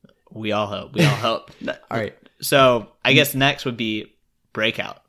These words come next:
Speaker 1: player of the year.
Speaker 2: Yes.
Speaker 1: Who do you have?
Speaker 2: Mamadi.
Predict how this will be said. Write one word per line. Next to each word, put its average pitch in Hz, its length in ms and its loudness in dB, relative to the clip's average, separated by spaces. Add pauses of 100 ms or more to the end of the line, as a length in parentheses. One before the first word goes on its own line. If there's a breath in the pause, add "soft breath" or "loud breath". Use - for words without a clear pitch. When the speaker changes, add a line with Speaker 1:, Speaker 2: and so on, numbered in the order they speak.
Speaker 1:
player - 220 -12
of 71 100 -12
the 101 60 -4
year. 107 160 -2
Speaker 2:
Yes. - 240 -10 (300)
Speaker 1:
Who 117 120 -14
do 101 60 -6
you 95 100 -8
have? 80 200 -12 (500)
Speaker 2:
Mamadi. 101 440 -4